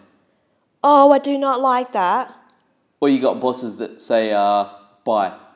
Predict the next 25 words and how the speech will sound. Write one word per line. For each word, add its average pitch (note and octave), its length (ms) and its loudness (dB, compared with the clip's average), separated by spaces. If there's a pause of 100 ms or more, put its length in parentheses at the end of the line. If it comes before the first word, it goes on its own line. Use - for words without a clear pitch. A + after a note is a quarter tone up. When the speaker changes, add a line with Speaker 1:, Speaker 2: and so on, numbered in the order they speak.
(140)
Speaker 2:
B G#2+ 160 -10
Y G2 220 -8
E. G2 320 -12 (500)
Speaker 1:
I C#4 220 4
don't B3 260 -6
like G#3+ 300 -8
that. A3 340 -8 (760)
Speaker 2:
Hmm. - 180 -16 (400)
Speaker 1:
No, A3 300 -8 (240)
T D4+ 240 -8
T D4+ 340 -8
F A#3 200 -12
N. F#3+ 260 -14 (240)
Speaker 2:
Mm. C#3 380 -8 (220)
Speaker 1:
No. G2+ 260 -14 (840)
Speaker 2:
What C3+ 160 -4
about C3 180 -2
people A#2 220 -10
that G2 180 -14
just G2+ 160 -20
sign G2 160 -10
off F#2+ 180 -18
with F#2+ 120 -16
their F#2 100 -12
name F#2+ 240 -14